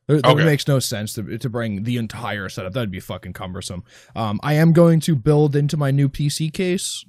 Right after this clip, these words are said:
Speaker 1: while I'm there. So
Speaker 2: Did you get your card?
Speaker 1: No, I didn't get a card. I didn't, I didn't secure one. But I mean, at this point, I might as well just build into it, right? If I, if I'm gonna have the free time to do it, I might as well.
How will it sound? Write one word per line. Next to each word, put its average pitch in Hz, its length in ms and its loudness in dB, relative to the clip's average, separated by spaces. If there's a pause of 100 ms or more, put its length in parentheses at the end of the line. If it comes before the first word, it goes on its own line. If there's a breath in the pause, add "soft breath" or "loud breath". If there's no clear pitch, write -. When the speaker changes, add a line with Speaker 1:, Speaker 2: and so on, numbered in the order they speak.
(320)
Speaker 1:
while 123 300 -2
I'm 107 100 0
there. 190 380 0 (480)
So 95 560 -4 (440)
Speaker 2:
Did 143 120 8
you 147 80 8
get 147 100 6
your 123 80 -6
card? 156 320 6 (560)
Speaker 1:
No, 110 500 -2
I - 40 -4
didn't 156 160 -2
get 110 100 -4
a - 20 -8
card. 104 360 -10 (160)
I 117 80 -4
didn't, 117 160 -2
I 117 140 -2
didn't 123 160 -2
secure 107 240 -8
one. 143 120 0
But - 120 4
I 185 100 4
mean, 175 260 6 (240 soft breath)
at 151 80 0
this 214 120 4
point, 143 140 -2
I 117 40 -2
might 110 140 -2
as 101 80 -4
well 95 60 -4
just 92 160 -10
build 92 200 -6
into 98 260 -6
it, 90 120 -10
right? 98 200 -6
If - 120 -6
I, 110 100 -4
if 104 200 -8
I'm 110 120 -6
gonna 107 120 -6
have 107 160 -6
the 104 80 -8
free 104 220 -8
time 104 220 -6
to 101 60 -4
do 113 160 -4
it, 127 40 -4
I - 60 -4
might 123 180 0
as 95 80 -8
well. 95 240 -8